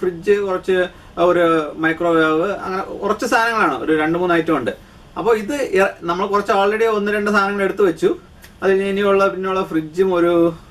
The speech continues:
ചെറിയ വേറെ, I don't remember, ആ, ചെറിയ സാധനങ്ങളേ ഉള്ളൂ. അപ്പോൾ ഉടനെ ഈ യൂണിയൻ, trade unions വന്നേക്കാണ്, "നിങ്ങൾ already ഇറക്കി വെച്ച സാധനത്തിനും ഞങ്ങൾക്ക് പേ ചെയ്യണം, ഈ ഇരിക്കുന്ന ഫ്രിഡ്ജും ഞാൻ, നിങ്ങൾ തന്നെ ഇറക്കും."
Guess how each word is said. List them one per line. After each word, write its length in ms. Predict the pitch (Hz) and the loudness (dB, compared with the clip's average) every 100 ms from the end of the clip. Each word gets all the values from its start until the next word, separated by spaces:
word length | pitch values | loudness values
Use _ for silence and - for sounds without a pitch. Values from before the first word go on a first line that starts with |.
| - - - - - - | -20 -20 -20 -20 -6 0
ചെറിയ 200 | 202 202 | 2 2
വേറെ, 200 | 185 165 143 117 113 | 2 0 -4 -10 -8
I 60 | 127 | -6
don't 180 | 147 143 | -4 -2
remember, 280 | 156 131 - - - - - | -2 -2 -6 -10 -20 -20 -2
ആ, 220 | 180 185 | 0 0
ചെറിയ 280 | 180 233 247 | 0 2 2
സാധനങ്ങളേ 320 | 240 233 233 | 2 2 2
ഉള്ളൂ. 300 | 190 135 - - - - - | 2 2 -2 -10 -20 -20 -18
അപ്പോൾ 140 | 190 262 | 0 2
ഉടനെ 240 | 247 269 294 - - | 2 2 -2 -4 -8
ഈ 240 | 208 214 | -6 -4
യൂണിയൻ, 320 | 208 220 254 226 | -2 -2 -2 0
trade 200 | 233 247 | 0 0
unions 360 | 247 240 233 | -2 -4 -4
വന്നേക്കാണ്, 560 | 214 196 190 180 135 120 - - - - - - 147 | -2 -2 0 0 0 -4 -12 -20 -20 -20 -20 -8 0
"നിങ്ങൾ 180 | 185 233 | 2 2
already 420 | 214 233 254 277 | 2 0 0 0
ഇറക്കി 360 | 214 214 - 277 | 0 0 -2 -2
വെച്ച 320 | 233 - 254 | -2 -2 -2
സാധനത്തിനും 680 | 247 240 240 214 240 285 233 | 0 0 -2 -6 -6 -6 -6
ഞങ്ങൾക്ക് 300 | 220 220 214 | -4 -2 0
പേ 160 | 202 | 2
ചെയ്യണം, 400 | 180 170 151 349 - - - - - - | 2 2 0 -2 -6 -18 -20 -20 -18 -8
ഈ 120 | 208 | -4
ഇരിക്കുന്ന 680 | 233 233 226 - 240 233 262 | -2 -2 -4 -2 -2 0 -2
ഫ്രിഡ്ജും 440 | 196 190 180 269 | 0 -2 -4 -6
ഞാൻ, 280 | 247 220 220 | -2 -2 0
നിങ്ങൾ 500 | 233 220 220 240 233 | -4 -4 -2 0 0
തന്നെ 140 | 214 | 0
ഇറക്കും." 340 | 190 - - | -2 -2 -6